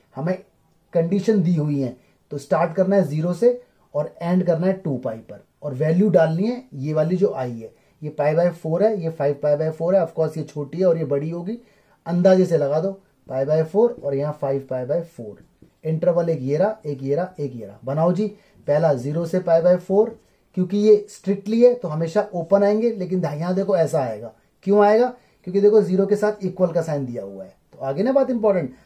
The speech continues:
अगर ये sign ना दिया होता equal वाला तो यहाँ पर भी open आता, तो बड़ी important बात थी ये, देख लो बच्चों से गलती होती है। इसके बाद क्या है, पाई by four से फ़ाइव पाई by four,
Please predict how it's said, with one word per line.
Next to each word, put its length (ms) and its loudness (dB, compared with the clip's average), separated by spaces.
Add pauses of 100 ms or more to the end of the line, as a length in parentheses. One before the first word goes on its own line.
(140)
अगर 200 0
ये 120 2
sign 260 2
ना 200 4
दिया 200 4
होता 280 4
equal 320 2
वाला 300 0 (300)
तो 40 -4
यहाँ 220 -2
पर 140 0
भी 120 -4
open 380 0
आता, 320 -14 (280)
तो 120 -4
बड़ी 200 2
important 380 2
बात 300 0
थी 60 -4
ये, 120 -6
देख 160 -2
लो 180 -8 (100)
बच्चों 280 -8
से 100 -6
गलती 240 -4
होती 240 -6
है। 160 -6 (420)
इसके 220 -2
बाद 220 4
क्या 140 4
है, 60 2
पाई 240 0
by 140 4
four 260 -6
से 160 -2
फ़ाइव 320 -2
पाई 140 0
by 160 6
four, 340 0